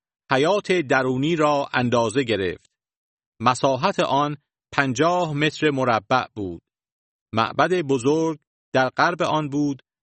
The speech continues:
و قربانگاه در روبروی آن قرار داشت. سپس مرا به اتاق ورودی معبد بزرگ برد و در ورودی را اندازه گرفت.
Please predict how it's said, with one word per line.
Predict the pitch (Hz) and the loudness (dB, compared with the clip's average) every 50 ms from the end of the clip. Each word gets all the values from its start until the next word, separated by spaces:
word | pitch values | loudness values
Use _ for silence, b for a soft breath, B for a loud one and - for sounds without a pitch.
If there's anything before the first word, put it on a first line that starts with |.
| _ - | _ -2
و | 123 | -2
قربانگاه | 120 113 123 127 120 110 123 120 117 104 117 127 139 143 147 156 147 135 - | 0 2 0 0 2 0 0 0 0 0 0 0 2 0 -2 -2 -4 -6 -2
در | - 123 120 | 0 0 0
روبروی | 107 104 113 123 123 110 117 117 120 156 175 156 135 | 0 -2 -2 -2 0 0 0 0 0 0 -2 -2 -2
آن | - - 123 123 123 120 117 - _ _ _ _ | -2 0 -2 -2 -2 -4 -6 -12 _ _ _ _
قرار | - 110 110 113 117 120 113 104 | 0 2 2 2 0 0 -2 -2
داشت. | 87 - 98 90 87 85 80 82 - - - _ _ _ _ _ _ _ _ _ _ _ _ _ | -4 -4 -4 -2 -2 -4 -6 -8 -10 -12 -14 _ _ _ _ _ _ _ _ _ _ _ _ _
سپس | - - - 135 - 131 123 123 - - - | -8 -6 -4 -2 0 0 0 0 -4 -4 -2
مرا | 127 139 147 151 151 143 | 0 2 2 2 0 0
به | 123 139 | 0 -2
اتاق | 135 123 123 - 147 156 156 147 135 | -2 -2 -2 0 0 0 0 0 -2
ورودی | 143 135 120 107 120 123 123 123 120 110 139 156 156 143 | -4 -4 -2 -2 -2 0 0 0 -2 -2 0 0 0 0
معبد | 131 117 117 117 92 - 113 123 113 | 0 0 -2 -2 -2 -2 -2 -2 0
بزرگ | 120 110 101 98 113 104 98 135 151 165 160 139 117 _ | -2 -4 -2 -2 -4 -2 0 0 0 0 -2 -4 -4 _
برد | 131 127 127 127 117 113 - _ _ _ _ _ _ - 104 | -2 -2 0 0 -2 -4 -6 _ _ _ _ _ _ -4 -2
و | 123 123 | 0 0
در | 107 - 147 160 180 185 170 165 | 0 0 0 0 2 0 -2 -2
ورودی | 147 120 131 131 127 127 123 113 110 156 175 180 | 0 0 0 0 2 0 -2 -2 -2 -4 -2 0
را | 147 143 139 139 131 127 127 123 _ _ _ _ - | 0 0 0 0 0 -2 -4 -8 _ _ _ _ -2
اندازه | - 127 123 120 123 123 123 117 104 131 147 | 0 0 2 2 2 2 0 0 0 0 0
گرفت. | 117 107 101 92 87 82 76 - - _ | 0 0 0 0 -2 -2 -4 -8 -16 _